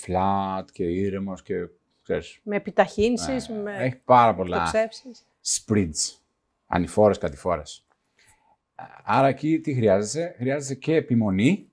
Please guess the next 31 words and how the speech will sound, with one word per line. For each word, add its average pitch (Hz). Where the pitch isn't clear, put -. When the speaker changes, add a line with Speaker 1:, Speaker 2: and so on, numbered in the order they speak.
Speaker 1:
και 131
υπομονή. 82
Και 147
εδώ 185
πιστεύω 117
ο 95
άνθρωπος 90
έχει 82
δύο 85
δοχεία. 78
Ε, 90
ένα 127
δοχείο 113
της 95
επιμονής 92
και 139
ένα 139
δοχείο 117
της -
υπομονής. 98
Όταν 127
είναι 127
νέος 95
πολύ, 87
το 95
δοχείο 87
της -
επιμονής 95
είναι 123
full. 87
Boom. 78